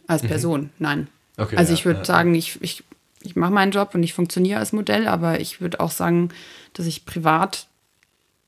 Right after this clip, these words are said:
Speaker 1: ich bin also gar nicht mehr
Speaker 2: Ja.
Speaker 1: so. Ich hab
Speaker 2: Also
Speaker 1: da
Speaker 2: wir haben, habe ich jetzt auch nicht den Eindruck, dass du das bist. Wir haben mit dir jetzt auch schon zwei Produktionen schon gemacht und die waren, also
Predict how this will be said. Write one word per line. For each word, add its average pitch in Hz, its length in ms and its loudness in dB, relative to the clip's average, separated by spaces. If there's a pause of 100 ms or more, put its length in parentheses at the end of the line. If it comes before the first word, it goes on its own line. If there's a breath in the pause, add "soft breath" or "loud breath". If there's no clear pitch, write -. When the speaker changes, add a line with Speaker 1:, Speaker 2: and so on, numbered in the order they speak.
(140)
Speaker 1:
ich - 160 -14
bin 170 200 -6
also 156 220 -4 (240)
gar 160 180 2
nicht 151 180 -2
mehr - 180 -2
Speaker 2:
Ja. 160 60 -4
Speaker 1:
so. 160 200 -2 (460)
Ich - 100 -12
hab - 80 0
Speaker 2:
Also 123 120 8
Speaker 1:
da 170 140 4 (280 loud breath)
Speaker 2:
wir 131 140 8
haben, 147 340 4
habe 139 200 6
ich 139 60 6
jetzt - 300 -2
auch 131 120 6
nicht 147 160 2
den 139 80 2
Eindruck, 160 340 4
dass 131 140 0
du 147 100 0
das 139 140 0
bist. - 260 0
Wir 131 80 8
haben 131 180 6
mit 120 120 2
dir 127 60 6
jetzt 123 120 2
auch 123 100 4
schon 123 140 -2
zwei 120 180 6
Produktionen 117 760 0
schon 110 280 2
gemacht 107 280 2
und 113 80 0
die 107 100 4
waren, 107 300 6
also 92 260 -4